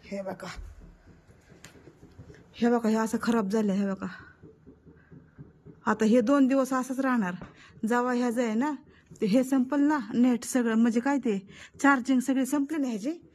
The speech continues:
नंतर मग आहे ना, हे होय ना, आपोआप चार्जिंग मागल. चार्जिंग मागलं ना आपण, मग दोन दिवसांनी ह्याला चार्जिंगला लावलं ना, तेव्हा मग ह्यो चालू होईल. तिथून पुढं मग आपला व्हिडिओ ह्याच्यावर रोजच्या रोज अपलोड होतील.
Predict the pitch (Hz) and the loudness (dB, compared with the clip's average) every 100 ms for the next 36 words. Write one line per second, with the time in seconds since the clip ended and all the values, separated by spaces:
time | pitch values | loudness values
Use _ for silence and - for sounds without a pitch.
0 | - - - 247 247 254 247 254 233 311 | -20 -16 -4 -2 0 0 0 0 0 0
1 | 247 240 240 226 311 294 - 247 247 247 | 2 2 2 0 -4 -6 -6 -4 0 0
2 | 269 - - _ - _ 302 294 254 269 | 0 -4 -20 _ -20 _ 2 2 2 2
3 | 240 220 185 180 - _ _ _ _ 269 | 2 0 -4 -8 -10 _ _ _ _ 0
4 | 269 247 269 254 277 285 277 294 285 247 | 0 0 0 0 0 0 -2 -2 -2 -2
5 | 247 311 311 - - - 247 285 262 277 | 0 -2 -6 -16 -12 -4 0 2 2 0
6 | 269 240 240 240 277 262 269 262 269 277 | -2 0 -2 -2 -2 0 -2 0 -2 -2
7 | 285 277 330 - - - - 302 302 294 | -2 -2 -4 -10 -20 -20 0 2 4 2
8 | 254 285 311 311 262 247 214 175 - - | 2 2 2 0 0 0 -2 -4 -10 -20
9 | _ - 254 269 247 247 240 240 233 226 | _ -8 -2 -2 0 0 0 -2 -2 -2
10 | 220 220 202 196 220 262 - - _ - | 0 -2 -2 -4 -6 -8 -14 -20 _ -4
11 | 247 247 233 220 220 214 208 185 185 185 | -2 -2 -2 -2 -2 -4 -4 -4 -6 -8